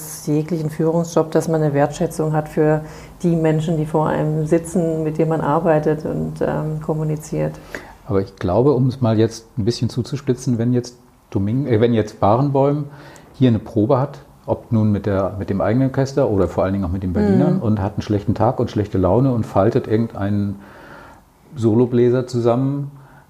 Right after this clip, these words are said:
Speaker 2: dass Sie wahrscheinlich nicht dazwischen gehen und sagen, "Daniel, jetzt mal schi-, schön die Füße ruhig halten und so geht's nicht."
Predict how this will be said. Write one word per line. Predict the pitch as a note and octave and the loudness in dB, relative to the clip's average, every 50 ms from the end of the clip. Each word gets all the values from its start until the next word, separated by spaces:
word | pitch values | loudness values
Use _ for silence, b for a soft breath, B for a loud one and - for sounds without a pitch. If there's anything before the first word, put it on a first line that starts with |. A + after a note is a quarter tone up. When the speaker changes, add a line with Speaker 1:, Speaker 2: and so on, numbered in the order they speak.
| B _ | B _
Speaker 2:
dass | - G#2 F#2 - | -10 -10 -8 -6
Sie | A2+ A2+ A2+ | -4 -2 -2
wahrscheinlich | A#2 A#2 - A#2 A#2 A2 G#2+ - | -2 -2 0 0 0 0 0 -2
nicht | A#2 A#2+ - - | -4 -4 -2 -4
dazwischen | B2 A#2 - C3+ B2 - C#3 | -4 -4 -2 -4 -4 -2 0
gehen | A#2+ B2+ A#2+ A#2+ | 0 2 2 2
und | A#2 A2 | 2 2
sagen, | A2 G#2+ A2 A2 A2 G2+ | 2 2 2 0 0 0
"Daniel, | A2 G2 G2+ A#2 A#2+ B2 B2 B2+ B2 B2+ - - B B B B B B B B B B B B B B B B _ | 0 0 2 2 4 4 2 2 0 -4 -10 -20 B B B B B B B B B B B B B B B B _
jetzt | - A2 A2+ A#2 - - | 0 0 0 0 0 0
mal | A#2+ A#2 A2+ | 2 2 2
schi-, | A2 - - B2+ A2+ - | 2 0 -2 -4 -4 -4
schön | - - B2+ A#2 | -4 -2 0 0
die | A2 G#2 | 0 0
Füße | - C3+ B2 - C3+ | -2 -4 -4 -2 -2
ruhig | A#2+ C3 C3+ B2+ - | -2 -2 -4 -2 -2
halten | B2+ A#2+ B2 A#2+ C3 B2+ A#2+ | -2 -4 -2 0 -2 -2 0
und | A#2+ G#2+ G#2+ G2 - - - - | 0 -2 -2 -2 -4 -8 -12 -8
so | - F#2+ A2 | -4 -2 0
geht's | G#2+ A#2 A2+ A2+ - - | 2 0 0 0 -2 -6
nicht." | F2+ E2+ E2+ - | -6 -6 -6 -10